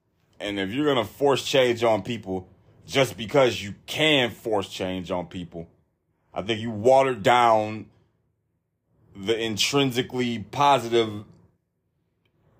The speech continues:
aspect of change, and it ruins people. Change ain't really supposed to ruin you, you know? It's supposed to keep you sharp.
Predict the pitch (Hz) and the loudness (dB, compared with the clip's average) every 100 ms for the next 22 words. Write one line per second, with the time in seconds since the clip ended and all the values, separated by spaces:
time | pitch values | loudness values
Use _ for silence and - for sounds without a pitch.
0 | _ - 139 131 - 131 120 113 98 - | _ -2 0 0 0 0 2 -2 -4 -2
1 | 143 131 107 101 104 101 - _ _ _ | 0 2 0 -2 -4 -8 -14 _ _ _
2 | _ _ _ _ _ _ _ _ _ _ | _ _ _ _ _ _ _ _ _ _
3 | _ 110 110 107 104 101 101 - _ _ | _ -6 -4 -2 -4 -4 -6 -10 _ _
4 | _ - 127 104 175 202 107 - 123 98 | _ -8 -6 2 4 4 0 -4 -8 -8
5 | 76 85 _ _ _ _ _ _ _ _ | -12 -18 _ _ _ _ _ _ _ _
6 | _ _ _ _ _ _ _ _ _ _ | _ _ _ _ _ _ _ _ _ _
7 | _ _ _ _ _ _ _ _ - 147 | _ _ _ _ _ _ _ _ 0 2
8 | 175 160 151 156 - 147 151 139 - 98 | 4 4 4 2 -2 -4 -2 -4 -4 0
9 | 160 151 135 123 110 156 139 98 87 78 | 2 2 0 -4 0 0 2 -2 -6 -6
10 | 104 120 117 110 107 117 143 131 123 - | -4 0 0 -2 -6 -2 0 0 -2 -6
11 | 156 151 131 - 139 110 - | -6 -6 -8 -2 4 4 2